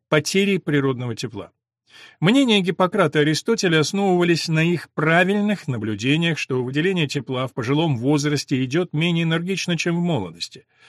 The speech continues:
С позиции наших современных знаний это следствие постепенного замедления обменных процессов. Отчего же старится человек?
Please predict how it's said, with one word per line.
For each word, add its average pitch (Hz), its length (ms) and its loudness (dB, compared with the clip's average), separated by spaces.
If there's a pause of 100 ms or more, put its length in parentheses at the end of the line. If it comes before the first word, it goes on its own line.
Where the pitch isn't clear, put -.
(260)
С - 120 -20
позиции 147 420 2
наших 156 380 0
современных 156 600 2
знаний 92 440 -10 (260)
это 180 380 2
следствие 170 560 2
постепенного 170 880 0
замедления 135 640 0
обменных 123 420 -6
процессов. - 560 -10 (800)
Отчего - 440 2
же 233 140 2
старится 185 600 0
человек? 139 420 -2